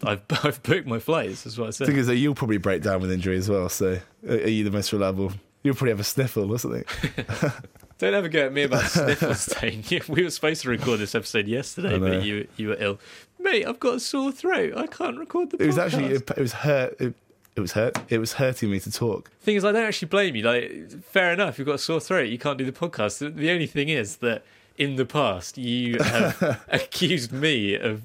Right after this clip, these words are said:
Speaker 1: wimping out of things from being ill. But sometimes
Speaker 2: Yeah.
Speaker 1: you're ill, Tane. Sometimes
Speaker 2: Yeah.
Speaker 1: people are ill. You claim that you never get ill. That, and that's simply not true.
Speaker 2: I think I, this, I brought this on myself, though, this particular illness.
Speaker 1: The thing about you is that you both claim that you're never ill,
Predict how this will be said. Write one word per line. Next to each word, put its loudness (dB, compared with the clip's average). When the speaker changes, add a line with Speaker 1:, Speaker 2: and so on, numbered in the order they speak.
Speaker 1:
wimping 0
out 0
of -6
things -6
from -10
being 0
ill. 2
But -6
sometimes 0
Speaker 2:
Yeah. 2
Speaker 1:
you're 4
ill, 2
Tane. 0
Sometimes -4
Speaker 2:
Yeah. 0
Speaker 1:
people -2
are 2
ill. -2
You 2
claim 2
that -8
you -4
never 0
get 2
ill. -2
That, 0
and 0
that's 0
simply -2
not -2
true. 2
Speaker 2:
I 4
think -2
I, 4
this, 0
I 0
brought 2
this -2
on 2
myself, 2
though, -2
this -6
particular -4
illness. -6
Speaker 1:
The -20
thing 2
about 2
you 2
is -4
that -2
you -4
both 0
claim 0
that -2
you're -2
never 0
ill, -6